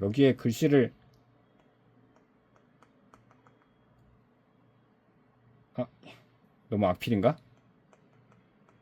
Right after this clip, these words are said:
이걸 인-,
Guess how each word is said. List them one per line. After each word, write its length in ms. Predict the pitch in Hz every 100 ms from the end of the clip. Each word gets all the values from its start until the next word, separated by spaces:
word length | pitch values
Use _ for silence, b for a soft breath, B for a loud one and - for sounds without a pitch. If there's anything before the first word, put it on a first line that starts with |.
| _ _ _ _ _ _ _ _ _ - _ _ _ _ _ _ _ _ _ _ _ _ _ _ _ _ _ _ _ _ _ _ _ _ -
이걸 160 | 123 113
인-, 200 | 110 -